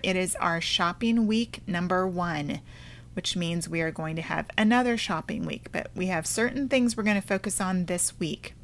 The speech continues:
And we're gonna begin looking towards Thanksgiving and getting our home ready for Thanksgiving.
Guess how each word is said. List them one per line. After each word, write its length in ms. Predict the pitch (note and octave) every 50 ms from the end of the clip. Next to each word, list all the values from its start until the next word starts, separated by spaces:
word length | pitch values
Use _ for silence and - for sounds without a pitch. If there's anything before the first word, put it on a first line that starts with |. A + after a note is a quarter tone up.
| - - - - - - - - - - - - - - - - - - - - - - - - - - -
And 340 | F#3 G3 G3 G3 G3 G3 G3 -
we're 160 | - F#3+ G3 F3+
gonna 280 | G#3 G#3 G#3 G#3 G3+
begin 640 | F#3 F3 G3+ F3+ - G3 F#3+ F#3+ F#3+ G3 G3+ G3+ G3+ - - - A3+ - - - - -
looking 360 | F#3 F#3+ - - A3+ A3 G#3+
towards 500 | - - - F#3+ F#3+ F#3 F#3 F#3 - -
Thanksgiving 880 | - - F#3 F3 E3 - - - - - E3 E3 F3+ F#3 G#3+ B3 D4 C#4
and 220 | - - D#3+ D#3 D3
getting 220 | E3 D#3+ F3 E3
our 120 | D#3+ D#3+ D#3+
home 360 | - - G3 F#3+ F#3+ F#3 F3+
ready 260 | F3+ F3+ F#3 F#3 F3
for 160 | - - F3
Thanksgiving. 840 | F3 - E3+ E3+ E3 - - - - A#3 A3+ B3 B3 A#3+ A#3 A#3+ A3+